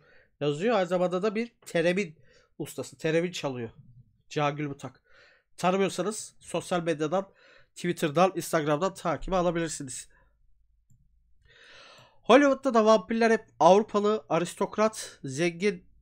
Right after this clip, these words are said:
e, işte seksi zengin, kurt adamlar, barbar, vahşi. Böyle tasvir etmelerinin ırksal bir sebebi var mı?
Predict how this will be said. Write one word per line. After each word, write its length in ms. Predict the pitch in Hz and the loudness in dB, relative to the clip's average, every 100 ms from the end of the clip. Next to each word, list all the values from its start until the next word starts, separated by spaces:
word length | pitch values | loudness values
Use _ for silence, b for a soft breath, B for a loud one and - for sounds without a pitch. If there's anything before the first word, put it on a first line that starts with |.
| _ _ - | _ _ -6
e, 300 | 131 120 - | -4 -4 -8
işte 560 | - - 185 214 - - | -8 -4 -4 -6 -14 -18
seksi 360 | - 156 - | -14 -12 -10
zengin, 360 | 147 151 131 180 | -4 -4 -4 -10
kurt 260 | - 185 185 | -8 -6 0
adamlar, 320 | 180 196 175 | 2 2 2
barbar, 260 | 175 180 | 2 2
vahşi. 320 | 175 156 185 160 | 2 0 -4 -2
Böyle 200 | 190 208 | -2 -2
tasvir 300 | 185 - 208 | -4 -2 -6
etmelerinin 420 | 196 190 180 - | -4 -2 -2 -2
ırksal 360 | 165 156 - 214 | -4 0 2 2
bir 40 | |
sebebi 280 | - 185 185 | 0 -2 2
var 140 | 196 160 | 2 2
mı? 160 | 135 | -2